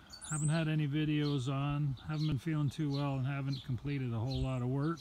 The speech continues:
so got a big planter out there. Um, done, uh, a little bit of yard work, uh, with some help, of course,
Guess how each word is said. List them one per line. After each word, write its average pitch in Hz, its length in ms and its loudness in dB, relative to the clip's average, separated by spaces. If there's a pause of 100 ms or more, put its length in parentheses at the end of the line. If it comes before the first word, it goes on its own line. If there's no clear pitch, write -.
so 131 460 0 (680)
got 143 140 -2
a - 20 0
big 123 220 0
planter 151 540 0
out 131 240 0
there. 135 360 -2 (680)
Um, 135 400 2
done, 160 380 4 (100)
uh, 139 160 -2
a 131 40 -4
little 165 160 2
bit 156 180 2
of 151 40 4
yard 147 320 4
work, 147 400 2 (400)
uh, 135 220 -2
with 135 160 0
some 123 500 0 (280)
help, 143 260 -2
of - 80 -14
course, 156 460 0